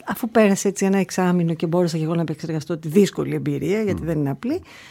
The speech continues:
Speaker 1: αποφάσισα να γράψω κάτι που μου βγήκε έτσι πολύ εύκολα, σαν ημερολόγιο, έξι μέρες στην εντατική, με σκέψεις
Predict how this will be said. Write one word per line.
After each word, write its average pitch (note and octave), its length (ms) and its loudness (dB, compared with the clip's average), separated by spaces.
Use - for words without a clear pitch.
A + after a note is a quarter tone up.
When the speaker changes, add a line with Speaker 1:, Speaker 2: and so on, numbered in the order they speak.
Speaker 1:
αποφάσισα C#4+ 440 0
να D#4+ 80 2
γράψω D4+ 300 2
κάτι E4+ 260 0
που D#4 100 0
μου D#4 100 4
βγήκε C#4+ 220 2
έτσι - 180 -4
πολύ A3 260 2
εύκολα, A3 380 0
σαν A#3+ 160 -2
ημερολόγιο, A3 720 4
έξι A#3 240 -2
μέρες G3+ 240 0
στην F#3 140 -2
εντατική, E3 560 -4
με B3+ 120 2
σκέψεις A#3+ 800 -4